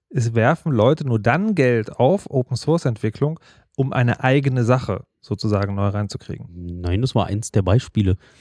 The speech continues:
Speaker 1: Ja, und was gibt's noch für welche?
Speaker 2: Also
Speaker 1: Also
Speaker 2: es
Speaker 1: wa-
Speaker 2: gibt irgendwie das Finanzieren von Konferenzen, dass, äh, die Entwickler mal zusammenkommen, wie ein Beispiel,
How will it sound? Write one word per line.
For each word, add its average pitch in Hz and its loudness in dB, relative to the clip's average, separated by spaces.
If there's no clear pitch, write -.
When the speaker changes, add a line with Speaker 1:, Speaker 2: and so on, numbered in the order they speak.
Speaker 1:
Ja, 139 0
und 113 -8
was 117 -4
gibt's - -12
noch 110 -8
für 127 -14
welche? 143 -8
Speaker 2:
Also - 2
Speaker 1:
Also 117 4
Speaker 2:
es 101 -6
Speaker 1:
wa- 117 4
Speaker 2:
gibt 104 0
irgendwie 101 2
das 101 -4
Finanzieren 117 0
von 107 0
Konferenzen, 107 -2
dass, - -2
äh, 98 2
die 101 2
Entwickler 98 0
mal 98 2
zusammenkommen, 131 -2
wie 95 -4
ein 92 -12
Beispiel, 101 2